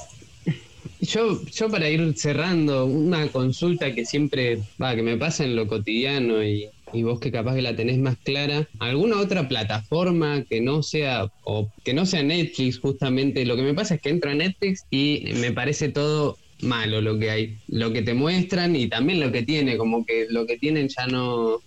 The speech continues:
y ahora como es, vino esta expansión, ¿no? De, de un millón de plataformas, de, de películas y de series, no sé si capaz que te metí en un inconveniente y no conoces otra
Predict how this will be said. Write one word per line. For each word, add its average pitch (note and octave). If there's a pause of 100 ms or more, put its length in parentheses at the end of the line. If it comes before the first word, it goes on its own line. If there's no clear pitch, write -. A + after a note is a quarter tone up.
(120)
y -
ahora C#3+
como A#2+ (160)
es, B2
vino C#3
esta C3
expansión, A2+
¿no? B2+
De, B2 (240)
de -
un B2+
millón C3+
de C3
plataformas, B2
de, G#2+ (360)
de A2+
películas B2
y A#2
de A2
series, D3
no C#3
sé D3
si C#3+
capaz A#2+
que C#3+
te A2+
metí A2+
en C3
un B2
inconveniente A#2
y A2
no A#2+
conoces B2+
otra C3